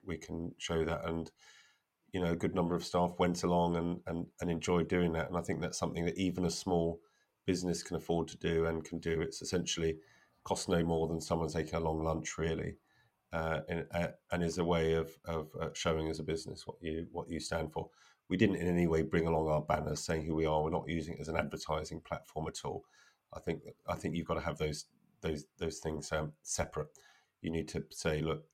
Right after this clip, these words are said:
if this is something that you want to attend, we are giving you permission to do so, and it's not gonna come out of your holiday or anything like that." Um, tell us about a, um, communications failure that you might have had.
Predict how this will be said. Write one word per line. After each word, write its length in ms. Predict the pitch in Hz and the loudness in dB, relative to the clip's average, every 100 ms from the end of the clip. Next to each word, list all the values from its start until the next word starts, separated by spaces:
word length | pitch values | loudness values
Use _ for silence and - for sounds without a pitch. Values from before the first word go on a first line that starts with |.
| _ - | _ -10
if 140 | 87 | -4
this 200 | 87 - | -2 0
is 100 | 80 | 0
something 300 | 90 76 80 | -2 -2 -2
that 120 | 80 | -2
you 200 | 82 90 | 0 2
want 260 | 85 85 - | 2 0 -2
to 100 | 80 | -4
attend, 420 | 76 80 76 73 - _ _ _ _ | -2 -2 -2 -4 -8 _ _ _ _
we 140 | 87 | 0
are 120 | 80 | 2
giving 260 | 78 76 80 | 2 -2 0
you 160 | 80 78 | -2 -2
permission 420 | 85 82 - 73 | -4 -4 -4 -6
to 120 | - | -4
do 180 | 80 76 | -4 -2
so, 360 | - 78 73 73 | -2 -4 -2 -2
and 220 | 76 78 - | -4 -6 -8
it's 200 | 76 - | -12 -6
not 100 | 76 | -6
gonna 120 | 80 | -4
come 160 | - 78 | -4 -2
out 140 | 78 | -2
of 100 | 78 | -4
your 120 | 78 | -4
holiday 520 | 73 80 73 78 76 | -2 -2 -2 -2 -2
or 120 | 78 76 | -2 -4
anything 280 | 76 82 | -6 -8
like 140 | 80 76 | -10 -8
that." 160 | 76 - _ _ - - - - _ _ _ _ - | -10 -10 _ _ -20 -20 -20 -20 _ _ _ _ -2
Um, 400 | 95 90 87 90 _ _ - - _ _ _ _ _ | 2 2 2 -4 _ _ -20 -20 _ _ _ _ _
tell 140 | 180 | 2
us 140 | 190 180 | 2 4
about 340 | 175 156 147 | 4 6 6
a, 300 | 123 127 113 | 4 4 4
um, 560 | 107 117 110 107 104 110 - _ _ _ _ _ _ _ _ _ - | 2 4 4 4 2 0 -10 _ _ _ _ _ _ _ _ _ -18
communications 920 | - 104 98 90 92 87 - 82 80 | -6 -2 -2 -2 -2 -2 -2 -4 -6
failure 460 | - 87 82 80 78 | -6 -2 0 0 -2
that 100 | 78 | -4
you 100 | 82 | -8
might 160 | 82 - | -8 -10
have 100 | - | -12
had. 280 | 85 - | -10 -10